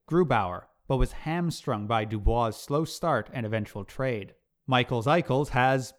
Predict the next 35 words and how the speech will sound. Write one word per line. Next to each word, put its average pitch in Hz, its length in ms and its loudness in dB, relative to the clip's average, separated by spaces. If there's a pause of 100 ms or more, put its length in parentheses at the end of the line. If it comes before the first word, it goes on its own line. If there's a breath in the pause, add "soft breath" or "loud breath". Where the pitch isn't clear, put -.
(160)
Eichel, 127 340 2
of 101 120 -2
course, - 640 -2
and 143 140 0
Patrice 165 340 2
Bergeron, 127 600 0 (120)
as 110 100 -6
well 113 160 0
as 113 120 0
Anderson 131 400 0
and 117 100 0
Price 127 300 6
in 117 100 -2
goal, 107 480 0 (100)
but 123 120 2
he 123 80 0
suffered 165 400 -2
from 123 160 -2
lost 135 340 0
games 123 380 -2
with 104 200 -8
Svechnikov. 107 680 -6 (360)
O 214 120 6
P 190 160 2
G 135 200 -4
Premier 123 480 0
came 131 280 -2
into 123 140 -2
the 117 80 -4
final 139 340 -2
Sunday 120 440 -2
down 127 520 -2
over 135 260 0
fifteen 135 460 -2
points. - 520 2